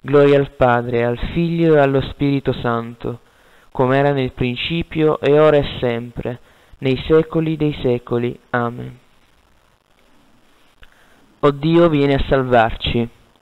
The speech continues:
Signore, vieni presto in nostro aiuto. Gloria al Padre, al Figlio e allo Spirito Santo, come era nel principio, ora e sempre, nei secoli dei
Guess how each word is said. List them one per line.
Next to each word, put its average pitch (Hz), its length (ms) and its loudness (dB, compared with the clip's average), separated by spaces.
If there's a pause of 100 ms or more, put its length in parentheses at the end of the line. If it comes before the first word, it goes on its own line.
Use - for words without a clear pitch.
(220)
Signore, 147 380 4
vieni 131 280 2
presto 139 340 2
in 131 80 0
nostro 127 320 -2
aiuto. 110 580 -2 (760)
Gloria 135 420 6
al 135 120 4
Padre, 120 540 6
al 120 120 2 (140)
Figlio 165 360 2
e 147 40 8
allo 135 160 4
Spirito 143 480 -6
Santo, 117 680 -4 (600)
come 143 280 2
era 156 140 4
nel 143 200 2
principio, 156 680 0
ora 139 140 8
e 131 240 0
sempre, 120 560 -2 (380)
nei 139 280 -2
secoli 165 460 4
dei 151 200 2